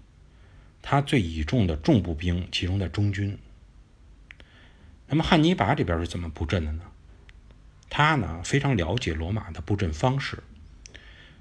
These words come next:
所以呢，他是采取了一种将最不靠谱的两万五千名高卢新兵放在了中军，另外呢，混了八千名啊，久经沙场的西班牙重兵，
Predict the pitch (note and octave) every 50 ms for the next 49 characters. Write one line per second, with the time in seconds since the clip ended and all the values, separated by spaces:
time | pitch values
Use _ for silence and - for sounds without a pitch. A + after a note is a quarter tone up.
0 | - - - - C#3 E3+ D3 F#2+ D2+ D2+ D#2 D#2 D#2+ - - - - - - -
1 | - - D3+ E3+ F#3+ G3+ G3 F#3+ - - G2+ F2 D#2 - - G2+ C3 - - D#2+
2 | E2+ G#2+ A#2 F#2 E2+ D2+ E2 E2+ - - - - - - - - - E3 F3 F#3+
3 | G3 G3 - B3+ A#3+ F3 A2 - - - E2 G2+ A#2 - - - - F2+ E2+ -
4 | - - G#2+ F#2 - - F2+ E2+ E2 F#2 - - - - - - - - - G2
5 | F2+ F2 F#2 A2+ D#3 E3 C#3+ G#2 F2+ F2 F2+ F2+ - - - D#3 F3 E3 A2 G2
6 | A#2 B2 - F3 F3 D#3+ A2+ A#2+ C#3 - - - F3 F3+ F#3 C#3+ D#2+ C#2+ - G#1
7 | - - - - - - G#2 E2+ D2+ - F#2 F2 E2+ - - F2+ F2+ F2 - F2+
8 | E2 D#2+ E2 - - - - - - - - - - - - - - - - -
9 | - C#3+ C3 C#3 D3+ D3+ B2 F2 D2+ D2 D2 D2 D2 D2 - - - - - -
10 | - - - - - - - - - - - - E2+ D2 C#2+ D2 D2+ E2 F#2 F2+
11 | - C#3+ D#3 D#3+ D#3+ - - - E3 E3 D#3+ D#3 B2 E2+ D#2 D#2+ F2 G#2 G#2+ -
12 | - - G2 F#2+ - - F2 D#2+ E2 G2 B2 C#3 C#3 - E3 D3+ D3+ D3 - -
13 | - F2 - - - - - C#3+ E3 D#3+ D#3 C3 A#2 C#3+ - - G3+ - - -
14 | - -